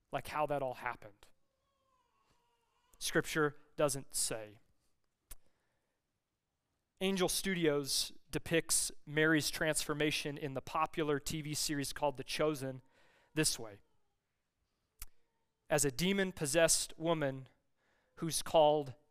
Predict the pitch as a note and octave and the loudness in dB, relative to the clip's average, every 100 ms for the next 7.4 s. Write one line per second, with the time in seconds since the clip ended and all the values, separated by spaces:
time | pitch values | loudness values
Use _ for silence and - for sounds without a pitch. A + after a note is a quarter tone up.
0 | _ - C#3 E3+ C3+ G#2 - - - - | _ -10 0 2 0 -8 -16 -18 -20 -20
1 | _ _ _ _ _ _ _ _ _ _ | _ _ _ _ _ _ _ _ _ _
2 | _ - - _ _ _ _ _ _ - | _ -20 -20 _ _ _ _ _ _ -4
3 | D#3+ G#3 A3 F3 G3+ F3+ D#3 - - - | 6 8 8 10 8 8 6 2 -14 -20
4 | - _ _ _ _ _ _ - F3 F3+ | -20 _ _ _ _ _ _ 4 4 4
5 | - E3 D3+ B2 F3 E3+ - D3 C#3+ G3 | -2 0 0 0 -2 -2 -4 -8 -2 4
6 | F#3+ - - - F3+ - E3+ D#3 C#3+ D3+ | 4 2 -4 4 4 4 2 2 0 -4
7 | - D3 C#3+ C#3 | -4 0 0 -2